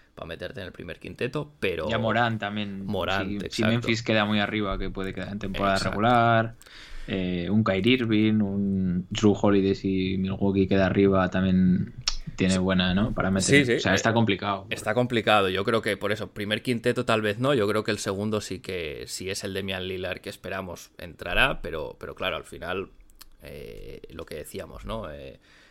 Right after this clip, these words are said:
Speaker 1: él, él puede estar con, con un, un, un, en su mejor nivel, en su mejor momento, pero este es un juego de equipo al final, ¿no? Entonces, bueno, habrá que ver, eh, también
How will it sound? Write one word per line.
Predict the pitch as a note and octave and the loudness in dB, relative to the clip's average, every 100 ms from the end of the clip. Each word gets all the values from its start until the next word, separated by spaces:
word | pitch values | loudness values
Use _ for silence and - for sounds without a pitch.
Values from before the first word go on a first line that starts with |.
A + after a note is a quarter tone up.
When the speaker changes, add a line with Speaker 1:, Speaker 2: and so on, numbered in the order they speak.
| - | -14
Speaker 1:
él, | E2+ F2+ - | -8 -4 0
él | G2+ G#2 | 0 0
puede | A2 G#2 | 2 2
estar | F#2 - A2 A2 | 0 0 0 0
con, | G2 F2+ D#2+ | -6 -6 -10
con | - F#2+ F2+ | -8 -8 -8
un, | F#2+ F#2+ | -10 -10
un, | - - - | -12 -14 -14
un, | G2 F#2+ - | -14 -14 -10
en | G2+ G#2 | -10 -6
su | A2+ | -4
mejor | G#2 G2 B2 | -2 2 2
nivel, | A#2+ A2 C3 C3+ | 4 4 4 4
en | G#2 | 0
su | G#2+ | -4
mejor | F#2 - G#2+ | -6 -4 -2
momento, | G#2 A2 - D#3 | 0 0 0 -2
pero | - F#2 G#2 - - | -4 -4 -4 -4 -8
este | - - | -10 -12
es | - | -12
un | |
juego | - F#2 D#2+ | -10 -6 -6
de | D2 | -8
equipo | - D#2+ D#2+ C#2+ - - | -10 -12 -8 -8 -8 -12
al | - | -12
final, | - E2+ F2 C2+ | -14 -14 -14 -12
¿no? | C2+ - - - - - - - - - - - - _ - | -12 -14 -16 -20 -20 -20 -20 -20 -18 -16 -16 -20 -20 _ -2
Entonces, | A#2+ B2+ C3 | 2 4 6
bueno, | A2+ A2 | 8 8
habrá | G#2 G#2+ | 6 6
que | - A2+ | 6 6
ver, | B2+ C3+ | 6 6
eh, | G#2+ F#2+ F#2+ | 4 2 2
también | F2+ G2 G#2 A2+ C3+ - | 0 0 4 4 4 -2